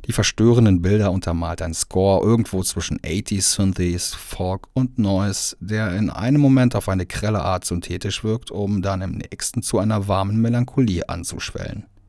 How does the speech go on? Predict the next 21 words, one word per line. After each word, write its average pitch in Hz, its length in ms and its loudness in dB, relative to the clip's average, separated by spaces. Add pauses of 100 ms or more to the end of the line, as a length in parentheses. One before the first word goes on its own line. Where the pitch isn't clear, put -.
(1120)
Bush - 260 2
Media 104 580 4
haben 107 280 2
sich 107 160 2
nicht 110 220 4
lumpen 107 260 6
lassen 87 400 -6
mit 85 160 -10
einem 95 340 -8
wirklich 92 320 -6
wunderschönen, 104 640 6
auf - 160 -4
zweitausend 113 640 -2
Stück - 260 -6
limitierten 87 560 -4
Mediabook 104 800 -2
inklusive 98 520 2
Booklet 98 480 -4
und - 240 -10
zwei 92 320 -2
Blu-rays. - 640 -6